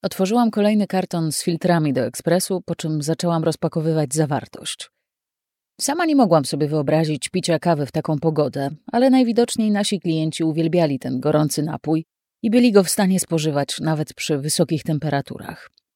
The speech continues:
Nie zdążyłam wypakować połowy, a już usłyszałam błagalny jęk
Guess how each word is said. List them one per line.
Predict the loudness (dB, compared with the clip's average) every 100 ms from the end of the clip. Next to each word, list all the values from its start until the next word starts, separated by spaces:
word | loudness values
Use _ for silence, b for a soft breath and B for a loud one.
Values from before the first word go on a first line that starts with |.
| _ _ _ -6
Nie | 0 2
zdążyłam | 2 2 2 2
wypakować | 0 -2 -2 -2 -2 -4
połowy, | 0 4 4 2 -6 -10 _
a | 2
już | 2 0
usłyszałam | -4 -4 -4 0 0 0 -2
błagalny | 2 4 4 2 2 -2
jęk | -2 -2 -4